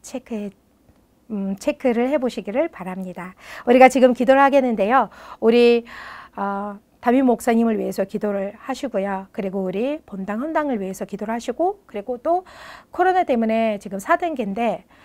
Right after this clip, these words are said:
현장 예배 빨리 회복될 수 있도록 기도를 해주시고 특별히 우리 새신자들이 복음을 받고 교회로 못 나오잖아요.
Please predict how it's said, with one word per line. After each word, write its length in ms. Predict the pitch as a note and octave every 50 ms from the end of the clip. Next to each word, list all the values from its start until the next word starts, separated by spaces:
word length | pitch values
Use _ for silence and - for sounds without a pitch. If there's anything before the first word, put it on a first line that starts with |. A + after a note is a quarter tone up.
| - _ _
현장 520 | - - E4 D#4+ E4 D4+ E4 D4 C4+ A#3+ F#3+
예배 440 | F#3+ G3 F#3+ - G#3 F#3+ F3+ F#3+ _ _ _ _ _ _ _ _
빨리 420 | - C#4 C4 A#3+ A#3 A3+ G3 G3 - _ _ _ _ -
회복될 500 | D#4+ D#4+ E4 E4 D#4+ D#4+ - A3 G3 F#3+
수 200 | - - G#3+ G3+
있도록 480 | G3 - G3 F#3+ A3 C4+ D#4+ - _ _ _ - - - _ _
기도를 340 | _ - G#3+ G3+ A#3+ A#3+ A#3+ A#3
해주시고 640 | G#3+ - G#3 - - F3 - G#3 G#3 G3+ F3+ - _ _ _ _ _ _ _
특별히 640 | - - _ _ - C4 A#3 A3+ B3 B3 A3+ F#3+ -
우리 140 | - G3 G#3
새신자들이 960 | G3+ - D#4 D#4+ D4+ - D4 C4 A3+ G3 F#3+ - F#3 F#3+ G3 G3 F#3+ F3+ F#3 _ _ _ - - - - - - - - - - _ _ _ _ _ _ _ -
복음을 320 | - C4+ C4+ E4+ F4 E4
받고 400 | B3 B3 A3+ - - - C4+ C4+
교회로 320 | C4 - G#3+ G3 G#3+ A3 G3+
못 120 | G3 F#3
나오잖아요. 760 | F3+ F#3 G3 G3+ G3+ G3 - F3+ F#3 F3+ F3+ F3+ F3+ F3+ F#3